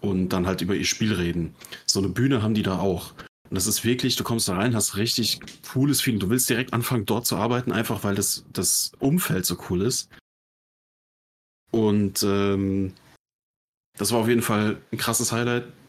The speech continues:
denen so ein bisschen zuzuhören, wie die so ihr, ihr Geschäft machen, wie die so ihren Job sehen, was so ihre Philosophie ist und so. Also wäre das nicht so krass auf Handygames,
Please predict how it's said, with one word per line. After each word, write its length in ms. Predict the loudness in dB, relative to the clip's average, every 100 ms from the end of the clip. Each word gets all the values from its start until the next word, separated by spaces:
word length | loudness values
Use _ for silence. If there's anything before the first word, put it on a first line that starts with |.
| -2
denen 320 | 0 2 0
so 140 | -2
ein 60 | -2
bisschen 200 | -2 -2
zuzuhören, 480 | -2 0 2 2 0
wie 60 |
die 120 | -2 0
so 160 | 0
ihr, 440 | 0 0 0 -2 -2
ihr 260 | -2 0
Geschäft 420 | 0 0 -2 -2 -2
machen, 480 | -2 0 0 0
wie 80 | 0
die 120 | 0
so 240 | 0 0 0
ihren 480 | 0 0 2 0 0
Job 240 | -2 0
sehen, 280 | 0 0 0
was 140 | 0
so 100 | 0
ihre 220 | 0 -2
Philosophie 480 | -2 -2 -2 -2 0
ist 120 | 0
und 100 | 0
so. 220 | 0 -2 -4 -14 -18 -20 _ _ _ _ _ -8
Also 440 | -2 0 2 0 -2 -8 -20 -10
wäre 220 | -2 0 2
das 200 | 0 0
nicht 120 | 0
so 100 | -2
krass 380 | -2 -2 0 0
auf 340 | 0 -2 -4 0
Handygames, 760 | 0 2 0 0 0 0 -2